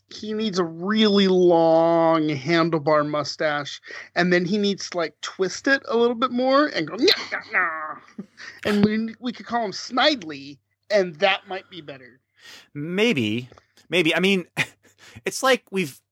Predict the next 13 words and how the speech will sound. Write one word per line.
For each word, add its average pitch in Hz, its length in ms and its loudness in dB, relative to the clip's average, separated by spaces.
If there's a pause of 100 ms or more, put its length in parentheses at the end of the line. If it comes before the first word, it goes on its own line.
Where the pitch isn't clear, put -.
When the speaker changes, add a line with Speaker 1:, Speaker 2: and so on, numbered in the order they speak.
(220)
Speaker 2:
said 208 280 0
before 139 460 0
about 127 320 0
Mister 147 280 -2
Fantastic. - 800 -10 (300)
Who 247 240 -2
gives 180 320 2
themselves 123 420 -2
a 120 40 0
Speaker 1:
Mm-hmm. 113 80 -2
Speaker 2:
name 123 260 2
like 95 200 -4
that? - 340 -14